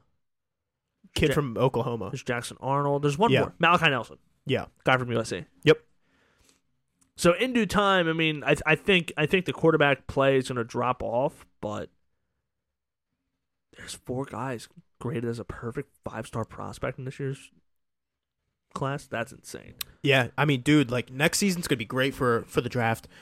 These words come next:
Speaker 1: Um, top two guys are, are gonna be studs in the N F L. Then you take a, a season off from quarterback, which is fine. Like, everything happens in waves.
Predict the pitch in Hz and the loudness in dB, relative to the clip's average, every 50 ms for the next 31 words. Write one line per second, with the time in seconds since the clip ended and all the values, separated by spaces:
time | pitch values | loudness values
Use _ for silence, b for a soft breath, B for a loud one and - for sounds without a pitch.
0 | B B B B - - 110 92 92 98 98 - - - - 127 - - - 123 | B B B B -6 -4 -2 -2 -2 -4 -8 -8 -2 0 0 0 0 0 0 0
1 | 110 117 110 110 110 110 110 - 104 101 - - - 110 113 117 104 107 104 - | 2 2 2 4 4 2 2 -2 -4 -6 -6 -8 -8 -8 -8 -8 -8 -8 -8 -8
2 | - - - 117 110 92 120 107 107 104 107 104 98 - 117 107 104 101 107 113 | -6 -2 -2 -2 -2 -2 -4 -6 -4 -4 -4 -6 -6 -4 -4 -2 -2 -2 -2 -4
3 | 123 135 131 - 143 127 - 117 117 - - 135 - - - 175 170 151 131 131 | -4 -4 0 2 2 2 2 0 -2 -2 -4 -6 -4 -2 0 2 2 4 4 2
4 | 123 120 120 123 - 120 117 - - 120 120 123 117 110 110 - 127 - - - | 4 4 2 2 0 -4 -6 -2 2 2 4 4 4 2 2 0 -4 -10 -10 -6
5 | - - 208 160 131 117 120 135 165 156 - 117 110 110 107 - - - - 131 | 2 4 4 6 6 4 2 0 -2 -4 -4 -4 -2 -2 -4 -6 -8 -6 -2 -2
6 | 139 156 156 - - 151 151 156 120 120 - 135 123 113 110 101 98 104 107 107 | 0 0 0 0 0 0 2 2 2 2 2 -2 -4 -4 -6 -4 -4 -4 -4 -4
7 | 104 104 - - - - | -6 -8 -10 -12 -12 -12